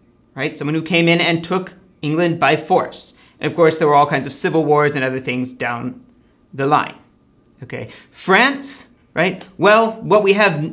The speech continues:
what we had then in France, right, had similar problems in the past, right? And what we have now in France was instituted after World War Two in some measure by the Allies, the Free French, et cetera,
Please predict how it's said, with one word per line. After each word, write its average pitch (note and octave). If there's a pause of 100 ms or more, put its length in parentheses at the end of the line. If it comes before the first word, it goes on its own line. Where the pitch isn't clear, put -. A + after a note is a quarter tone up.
what F3
we F#3
had D3+
then A#3
in B3
France, D3 (140)
right, - (120)
had D3
similar D#3+
problems C3+
in B2+
the A#2+
past, A#2+ (360)
right? - (400)
And G3 (120)
what E3
we E3+
have D#3+
now G#3+
in D#3+
France C#3+
was D#3+
instituted E3
after D#3+
World C#3+
War C#3
Two E3
in C#3+
some D3+
measure C#3+
by C#3+
the C#3
Allies, C#3
the C3+
Free C3
French, B2+
et -
cetera, A2+